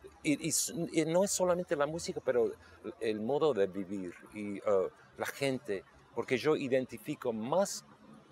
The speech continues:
capaz que, con la gente que la música. Porque yo, yo creo que el ritmo viene del modo de, de vivir. Porque hay una ale-, porque cada vez que escucho música con la gente cubana,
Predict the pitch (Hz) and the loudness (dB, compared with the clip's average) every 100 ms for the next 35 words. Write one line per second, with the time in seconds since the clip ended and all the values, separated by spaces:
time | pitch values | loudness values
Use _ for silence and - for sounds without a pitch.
0 | - 123 - 143 - - - - - - | -6 -2 0 0 -2 -14 -16 -16 -16 -20
1 | - - 107 95 - 147 139 - 101 101 | -12 -6 -4 -4 -4 -4 -2 -4 -6 -4
2 | 101 92 90 - - 58 - - - - | -6 -6 -12 -16 -16 -18 -18 -20 -20 -20
3 | - 113 135 113 123 123 - - 131 143 | -8 0 2 4 2 2 -2 -8 -2 0
4 | 139 123 101 87 120 127 107 95 92 123 | 2 2 0 -2 -4 -2 -2 -2 -2 0
5 | 135 113 107 - - - - - - 104 | 2 0 -4 -10 -20 -20 -20 -20 -2 2
6 | 104 87 104 113 120 107 98 95 92 90 | 2 0 -2 0 2 2 0 -2 -4 -6
7 | 90 92 82 78 - - - - - - | -6 -8 -10 -14 -18 -20 -20 -20 -20 -6
8 | 110 - 117 - - - - 117 123 123 | -4 0 0 0 -12 -6 0 2 4 2
9 | - 117 113 110 - - - - 147 117 | 2 2 2 2 -2 -20 -20 -4 -2 0
10 | 131 - 202 196 190 - 139 113 - - | 0 4 8 8 6 2 2 2 -2 -20
11 | - 117 - 156 170 135 117 131 143 113 | -8 -8 -2 0 2 2 0 0 -2 -2
12 | 113 - 107 104 - 107 - 107 95 - | -2 -2 -4 -4 -4 -6 -6 -10 -12 -10
13 | 104 107 95 87 | -2 -2 -2 -6